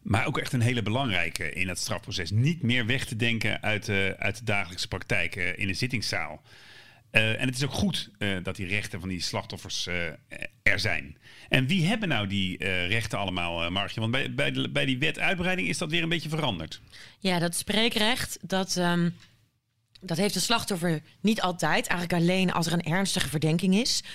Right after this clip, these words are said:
Speaker 2: voor feiten waar acht jaar gevangenisstraf op staat, maximaal of meer. En nog een paar specifieke feiten die in de wet zijn genoemd. Eigenlijk gaat het om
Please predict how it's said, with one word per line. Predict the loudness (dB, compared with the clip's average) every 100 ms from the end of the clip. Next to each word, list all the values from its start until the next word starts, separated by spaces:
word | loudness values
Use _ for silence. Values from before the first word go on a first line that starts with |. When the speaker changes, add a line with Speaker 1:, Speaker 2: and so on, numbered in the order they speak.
| -16 -20 -14
Speaker 2:
voor | -4 -4
feiten | 0 2 2 0 -2 -4 -10 _ -6
waar | -2 -2 -4 -10 _ _ _ _ -2
acht | 0 2 2
jaar | 2 2 0
gevangenisstraf | 0 2 4 4 2 2 0 0
op | -2
staat, | 2 4 4
maximaal | 4 2 2 2 4 4
of | 4
meer. | 4 6 6 6 4 -4 -18 -14 -4
En |
nog | -4
een | -2
paar | -6
specifieke | -4 -2 0 0 0
feiten | 2 2 2 0
die |
in | 0
de | 2
wet | 0
zijn | 0 0
genoemd. | 2 4 4 2 -10 -16 -4
Eigenlijk | -2 0 -2 0
gaat | 2 0
het | -2
om | 0 0 0